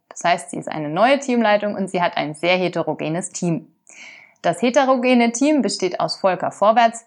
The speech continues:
der zu einem Teammeeting, wo ich sag mal, er, ähm, ja, nicht so begeistert ist, einfach sagen würde, „Boah, ey, da hab ich keinen Bock drauf.“ Dann gibt es die Susi Spaßvogel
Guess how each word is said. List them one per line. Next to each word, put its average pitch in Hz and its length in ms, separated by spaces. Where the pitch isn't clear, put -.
der 269 160
zu - 160
einem 214 320
Teammeeting, 240 680
wo 190 200
ich 202 120
sag 196 220
mal, 185 300
er, 185 480
ähm, 175 400
ja, - 280
nicht 277 240
so 226 120
begeistert 185 560
ist, 185 160
einfach 180 260
sagen 175 400
würde, 165 160
„Boah, 156 280
ey, 156 220
da 165 140
hab 160 140
ich 170 120
keinen 160 300
Bock - 220
drauf.“ - 340
Dann 226 200
gibt 269 240
es 233 240
die 170 240
Susi 175 360
Spaßvogel 277 760